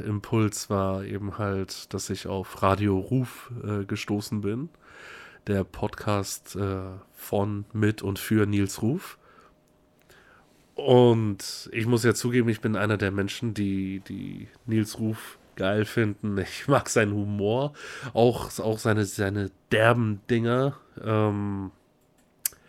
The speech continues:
feier ich zwar nicht immer, aber ich finde sie durchaus, ich finde, sie haben eine Daseinsberechtigung.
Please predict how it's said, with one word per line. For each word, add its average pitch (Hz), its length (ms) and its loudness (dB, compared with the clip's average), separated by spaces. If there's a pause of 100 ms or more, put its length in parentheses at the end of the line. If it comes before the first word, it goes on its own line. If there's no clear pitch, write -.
(800)
feier 151 480 6
ich 135 180 2
zwar 143 180 2
nicht 131 160 2
immer, 147 160 2
aber 131 220 4
ich 117 100 0
finde 139 200 -4
sie 123 140 0
durchaus, 117 960 -4 (2000)
ich 123 160 -2
finde, 143 240 4
sie 120 160 2
haben 123 140 4
eine 110 180 4
Daseinsberechtigung. 101 1080 2